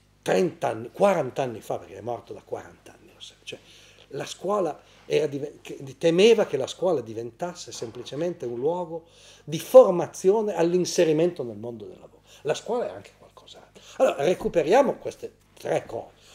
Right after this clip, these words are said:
Uno, che gli intellettuali fanno gli intellettuali, riflettono e, visto che sono gli unici che hanno la patente per farlo, che mettano in dubbio qualche cosa di questo pensiero e-, e-, economico-centrico che,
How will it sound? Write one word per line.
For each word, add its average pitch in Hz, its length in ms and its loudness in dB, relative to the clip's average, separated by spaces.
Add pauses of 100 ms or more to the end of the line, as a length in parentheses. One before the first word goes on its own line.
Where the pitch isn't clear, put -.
(140)
Uno, 226 300 8
che 175 140 0
gli 190 80 2
intellettuali 202 680 4
fanno 151 320 2
gli 127 80 -8
intellettuali, 117 720 -8
riflettono 120 640 -12 (260)
e, - 300 2 (480)
visto 165 360 -2
che 117 100 -6
sono 139 280 0
gli 151 80 4
unici 160 300 4
che - 100 -10
hanno 131 200 0
la 123 100 -2
patente 127 540 2
per 110 140 -8
farlo, - 260 -16 (260)
che - 260 -2 (200)
mettano 151 460 4
in 139 260 -4
dubbio 147 440 8 (240)
qualche 147 380 2
cosa 127 320 0
di 101 100 -16
questo 123 280 -4
pensiero 113 640 -4 (220)
e-, - 220 -2
e-, 185 160 0
economico-centrico 135 1300 0
che, 113 200 -8